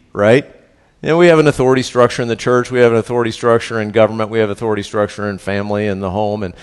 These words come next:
and all that kind of stuff, right? And there are leaders, right, that are called by God to lead. I believe that I'm supposed to be the leader of this church, right? I'm one of, one of the leaders in this church.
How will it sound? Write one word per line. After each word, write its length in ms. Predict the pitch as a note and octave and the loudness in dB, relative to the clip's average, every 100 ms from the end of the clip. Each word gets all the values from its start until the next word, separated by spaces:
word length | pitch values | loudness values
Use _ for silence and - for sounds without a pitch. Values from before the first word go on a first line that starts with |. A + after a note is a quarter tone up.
| - | -12
and 120 | D3 F3 | -2 4
all 140 | D3+ | 6
that 120 | A2 | 6
kind 140 | G#2+ F#2+ | 2 -4
of 80 | |
stuff, 260 | - G2+ F2+ | -4 -4 0
right? 220 | A2+ C3 | 4 4
And 140 | C#3 E3 | 4 2
there 100 | F#3+ | 4
are 180 | F3+ | 4
leaders, 640 | D#3 A#2 C3 A2+ D3 F#3 - _ _ - | 4 2 0 2 2 0 -10 _ _ -6
right, 340 | G2 A2+ D3+ - _ _ _ _ | 2 4 2 -2 _ _ _ _
that 180 | B2+ C3 | 2 4
are 240 | B2+ B2 | 6 4
called 500 | B2 _ - A#2 A#2+ | 0 _ -4 2 4
by 80 | B2+ | 4
God 300 | B2+ C3+ D#3 | 4 4 4
to 80 | - | 0
lead. 340 | D3+ G#3 - - _ _ _ _ _ | -4 -4 -8 -14 _ _ _ _ _
I 80 | G2+ | -2
believe 520 | A2 A#2+ B2 C#3+ C3 | 0 2 2 2 0
that 120 | B2 | 0
I'm 160 | A2+ B2+ | 2 0
supposed 340 | - C3+ C#3 | -2 -4 -4
to 280 | - C3 C3 B2+ - _ _ | -2 0 -2 -6 -20 _ _
be 200 | F2+ A#2+ | -4 -4
the 80 | B2+ | -2
leader 400 | B2 A#2+ C3 C#3+ | -2 -2 0 2
of 80 | C#3+ | 0
this 180 | C#3 - | -2 -6
church, 500 | - G3 D3 - - _ - | -6 -6 -6 -14 -20 _ -4
right? 320 | G#2 A#2 D#3+ - | 0 0 -2 -8
I'm 200 | - A2+ | -8 -6
one 240 | A2+ A#2 C#3 | -2 0 2
of, 260 | C3 - _ _ | 0 -6 _ _
one 320 | - G#2 B2 | -10 -2 0
of 240 | C#3 B2 - - - | 0 -4 -20 -20 -20
the 120 | A#2+ | -10
leaders 360 | A#2 B2+ D#3 C#3+ | -4 -2 -4 -4
in 60 | |
this 120 | D#3+ | -8
church. 480 | - F#3+ G3+ - - | -8 -10 -12 -14 -20